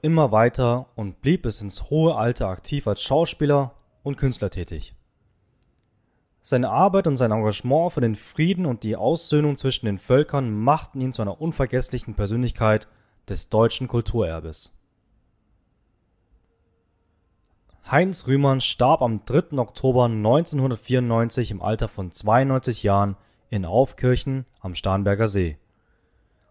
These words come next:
Die genaue Todesursache wurde nicht bekannt gegeben. Es wird jedoch angenommen, dass er an Altersschwäche verstarb.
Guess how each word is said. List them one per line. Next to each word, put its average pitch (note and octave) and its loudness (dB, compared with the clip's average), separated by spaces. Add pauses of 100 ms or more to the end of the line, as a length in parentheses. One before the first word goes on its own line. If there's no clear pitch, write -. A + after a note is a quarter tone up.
(520)
Die B2 -6
genaue D3 4
Todesursache C#3+ -2
wurde B2 2
nicht C3+ 2
bekannt A2+ -4
gegeben. E2+ -6 (560)
Es - -2
wird B2 2
jedoch D3+ 2
angenommen, D#3 2 (500)
dass A2 2
er A#2+ 4
an A#2+ 2
Altersschwäche A2 -2
verstarb. E2+ -8